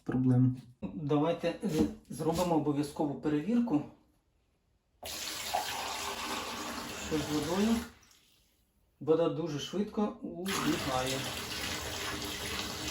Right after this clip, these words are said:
Тобто, бачите, лию, лию, не застаюється, ну, як тоді вона стояла. Може, це із-за того, що чиста вода.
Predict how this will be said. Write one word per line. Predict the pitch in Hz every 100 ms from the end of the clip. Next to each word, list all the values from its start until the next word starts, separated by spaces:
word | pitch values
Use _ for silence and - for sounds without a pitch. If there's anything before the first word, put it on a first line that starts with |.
| - - -
Тобто, | 170 - 170 165 - - - - - - - - - - - - - - - -
бачите, | 170 175 - 160
лию, | 180 165
лию, | 160 208 240 214
не | 156 185
застаюється, | 185 - 165 139 135 131 - 151
ну, | 151
як | 147 139 - -
тоді | - 147 131 95 104
вона | 135 135 139
стояла. | - 135 127 123 127 - _ _ _ _ _ _ -
Може, | 147 147
це | - 156 151
із-за | 143
того, | 151 135
що | 135 143
чиста | - 185 - 156
вода. | 139 127